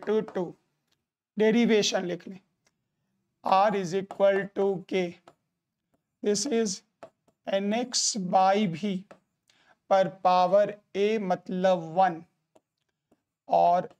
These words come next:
N Y by V पर पावर टू, पावर टू। ये पुराना रेट जिसको इक्वेशन वन आप लेंगे। कहता है नया रेट क्या होगा अगर हमारा वॉल्यूम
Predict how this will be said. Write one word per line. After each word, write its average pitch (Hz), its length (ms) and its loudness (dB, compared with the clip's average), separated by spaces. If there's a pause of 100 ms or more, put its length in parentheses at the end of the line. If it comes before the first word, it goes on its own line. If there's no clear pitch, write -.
(200)
N 214 200 0 (100)
Y 226 320 4 (100)
by 196 160 4 (180)
V 175 260 -2 (680)
पर 185 200 2 (160)
पावर 175 520 2 (240)
टू, 202 120 2 (1080)
पावर - 320 -4
टू। - 1300 -18
ये 220 100 0 (160)
पुराना 208 420 0
रेट 165 240 -6
जिसको 180 300 -4
इक्वेशन 202 640 0
वन 202 260 0
आप 156 280 -2
लेंगे। 156 300 -16 (920)
कहता 220 240 2
है 233 80 4
नया 196 380 2
रेट 233 360 0
क्या 214 160 2 (100)
होगा 214 400 2
अगर 190 280 0
हमारा 185 460 2
वॉल्यूम 190 580 -2